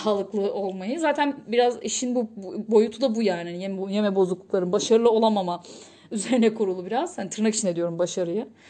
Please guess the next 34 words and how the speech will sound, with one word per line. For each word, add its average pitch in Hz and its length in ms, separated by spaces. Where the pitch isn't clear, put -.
Ve, 330 380
e, 240 140
sürekli 349 400
olarak 294 400
birbirimize 254 380
sağlıklı 247 540
olmamız 247 340
gerektiğini 226 360
söylüyoruz. 185 560
Mesela 285 440
şişman 311 640
biri 285 220
işte 285 220
paylaşıyor 262 640
bir 196 60
şey, 233 240
beden 233 240
olumlanıyor. 180 640
Olum-, 233 380
olumlamaya 226 580
çalışıyor 180 440
diyeyim 180 120
ya 170 100
da 180 80
kendi 196 540
şeyi 226 240
o 202 60
hani, 185 260
"Bu 214 240
bedende 220 380
de 220 60
güzelim" 196 380
falan 226 380
diyor. 196 160